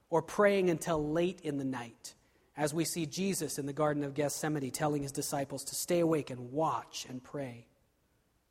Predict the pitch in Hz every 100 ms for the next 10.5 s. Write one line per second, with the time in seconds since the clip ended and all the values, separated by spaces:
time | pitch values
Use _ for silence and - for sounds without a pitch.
0 | _ _ _ _ _ _ _ - 196 190
1 | 220 214 160 - - - - 233 233 233
2 | - 320 359 - 254 - 220 226 233 -
3 | - - 247 147 127 127 - _ _ _
4 | _ _ - 175 165 202 233 247 208 180
5 | - 196 202 202 165 135 190 175 151 -
6 | 160 147 143 139 151 - 123 117 - -
7 | _ _ _ _ _ _ _ - - 175
8 | 170 165 220 226 214 214 180 - - 185
9 | 175 170 151 156 196 - 202 196 180 -
10 | 165 135 117 - -